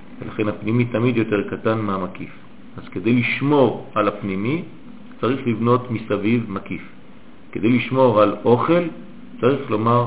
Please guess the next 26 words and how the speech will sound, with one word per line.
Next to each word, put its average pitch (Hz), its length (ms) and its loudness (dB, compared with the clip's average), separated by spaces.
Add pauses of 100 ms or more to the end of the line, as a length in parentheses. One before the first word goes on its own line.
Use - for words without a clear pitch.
(160)
דברי 98 300 0 (100)
תורה. 104 260 2 (720)
כל 117 240 4 (100)
שלושה 113 340 4
שאכלו 110 520 4 (200)
ולא 117 240 8
אמרו 113 200 4
דברי 104 400 2
תורה, 107 300 2 (100)
כאילו 123 400 0
אכלו 117 120 -4
מזבחי 101 440 -4
מתים. 95 340 -2 (800)
למה? 95 280 0 (100)
כי 135 100 -4
הם 147 60 0
אוכלים. 180 260 0 (640)
פנימי, 131 280 0
פנימי, 123 380 2
פנימי, 104 360 -2
פנימי, 98 420 -6
ואין 151 380 2
שמירה 107 480 0
מבחוץ, 107 600 0 (140)
אין 135 140 4
מקיף, - 400 0